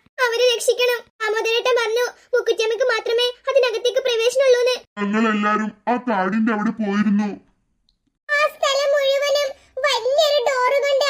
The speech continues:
Speaker 1: അടച്ചിരിക്കാ. ആർക്കും കയറാൻ കഴിയുന്നില്ല. മുക്കുറ്റിയമ്മ ഞങ്ങളുടെ പാത്തുനെ മോളൂട്ടിനെ രക്ഷിക്കണം. ശരിയാ, നിങ്ങൾ പറഞ്ഞത് ശരിയാണ്.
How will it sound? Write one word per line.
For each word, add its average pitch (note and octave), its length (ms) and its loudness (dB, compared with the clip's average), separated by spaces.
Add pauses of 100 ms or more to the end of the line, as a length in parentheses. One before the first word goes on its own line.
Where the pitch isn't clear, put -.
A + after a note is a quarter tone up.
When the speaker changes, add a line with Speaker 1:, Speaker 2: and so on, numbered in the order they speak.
Speaker 1:
അടച്ചിരിക്കാ. C#5 680 0 (400)
ആർക്കും C5+ 420 0 (360)
കയറാൻ C#5+ 400 2 (100)
കഴിയുന്നില്ല. C#5 480 2 (460)
മുക്കുറ്റിയമ്മ A4+ 480 0 (300)
ഞങ്ങളുടെ A#4 260 0
പാത്തുനെ A#4 500 -2
മോളൂട്ടിനെ A4+ 360 0 (100)
രക്ഷിക്കണം. A#4 400 -2 (280)
ശരിയാ, D#4+ 360 4 (360)
നിങ്ങൾ D#4+ 360 2
പറഞ്ഞത് D#4 400 0
ശരിയാണ്. D4+ 580 2